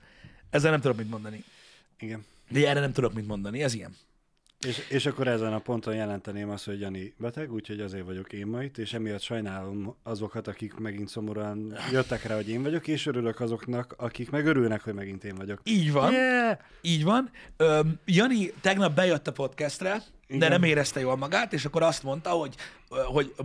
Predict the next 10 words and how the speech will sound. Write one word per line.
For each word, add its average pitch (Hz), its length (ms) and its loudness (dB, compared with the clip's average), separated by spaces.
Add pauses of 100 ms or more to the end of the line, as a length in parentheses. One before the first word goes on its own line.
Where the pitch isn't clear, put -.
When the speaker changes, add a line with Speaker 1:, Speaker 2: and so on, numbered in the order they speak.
(140)
Speaker 1:
ma, 147 200 4
ma 147 220 0
mindenképpen, 143 720 -2
ö, 131 160 -2 (120)
ö, 127 260 -4 (720)
Speaker 2:
Pihenne. 98 440 0
Speaker 1:
ö, 135 200 4
pihenne 131 400 0
inkább. 120 500 -2 (280)
Öm, 120 480 -2